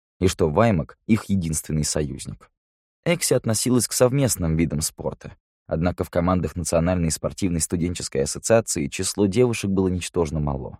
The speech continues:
Ректорат одобрил кандидатуры Дэн, Рене и Эллисон, положившись на мнение Ваймака, однако мужская часть команды превратила жизнь девушек в сущий ад. Тем не менее, лисы справились с потерями, преодолели все препятствия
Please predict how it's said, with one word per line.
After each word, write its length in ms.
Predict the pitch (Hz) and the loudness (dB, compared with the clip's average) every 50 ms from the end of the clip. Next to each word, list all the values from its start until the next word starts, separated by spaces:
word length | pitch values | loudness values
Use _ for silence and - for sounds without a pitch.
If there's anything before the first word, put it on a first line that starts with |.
| _ _ _ _ _ _ _ _ _ _ _ _ _ | _ _ _ _ _ _ _ _ _ _ _ _ _
Ректорат 480 | - 107 104 - - 131 139 147 135 | 0 0 2 4 4 4 6 4 4
одобрил 360 | - 117 113 143 127 110 104 95 | 2 2 4 4 4 4 2 0
кандидатуры 580 | - 104 92 92 92 95 95 - 107 95 98 | 0 0 2 2 2 0 0 0 2 2 2
Дэн, 300 | 87 85 95 113 110 101 | 2 4 4 4 4 4
Рене 280 | 85 92 90 98 101 98 | 4 2 2 2 0 0
и 200 | - - 92 - - | 0 -2 -2 0 4
Эллисон, 460 | - 139 135 110 95 - - 80 76 | 4 4 4 4 2 -2 -4 -4 -2
положившись 640 | - 85 87 87 85 120 123 - - 101 101 - | 2 2 2 4 2 0 -2 -2 -4 -6 -4 0
на 80 | 110 101 | 0 2
мнение 400 | 98 110 113 110 104 98 101 101 | 2 2 2 2 2 2 2 2
Ваймака, 540 | 92 107 117 101 82 71 65 - - - - _ _ _ - | 2 2 2 2 2 0 -4 -6 -10 -18 -20 _ _ _ -2
однако 340 | - 85 80 87 90 - 95 | 0 0 2 2 0 0 0
мужская 420 | 87 87 - - - 90 87 85 | 0 0 -2 -2 0 0 0 0
часть 260 | 78 - 87 82 - | 0 -2 -4 -6 -4
команды 460 | - - 82 85 104 113 110 87 85 73 | -4 -2 0 2 2 2 2 2 0 0
превратила 520 | - 90 85 80 82 - - 95 98 90 | 0 0 0 0 0 -2 0 0 0 0
жизнь 320 | 80 90 98 85 85 82 | 2 0 0 0 0 0
девушек 440 | 78 82 107 101 92 87 - 85 78 | 2 2 2 2 0 -2 -6 -8 -10
в 60 | - - | -8 -8
сущий 460 | - - 80 78 - - - 78 - - | -8 -8 -8 -10 -8 -8 -8 -8 -8 -8
ад. 300 | - 117 - - - - _ _ _ _ _ _ _ _ _ _ _ | -10 -10 -10 -12 -20 -20 _ _ _ _ _ _ _ _ _ _ _
Тем 180 | - 101 92 87 | 2 4 4 4
не 100 | 85 82 | 2 2
менее, 440 | 85 107 127 131 127 120 117 104 - _ _ _ _ _ - | 2 2 2 2 2 2 0 -2 -4 _ _ _ _ _ 2
лисы 340 | 90 117 147 135 - - 120 | 4 6 6 6 4 2 0
справились 640 | 113 - - - 120 117 98 82 76 69 58 57 | -2 0 2 2 4 4 4 2 0 -2 -4 -6
с 60 | - - | -6 -4
потерями, 600 | - 80 - - 107 110 110 110 104 104 92 - _ _ _ _ _ | -2 -4 -2 2 2 2 4 2 2 0 -2 -6 _ _ _ _ _
преодолели 500 | - 110 110 104 90 98 98 117 120 107 | 4 6 6 8 8 8 8 8 6 6
все 180 | 98 - - 95 | 4 2 0 -2
препятствия 720 | - - 76 - 123 127 123 - - - 110 104 98 92 | -2 -4 -2 2 2 2 2 2 0 2 4 4 2 2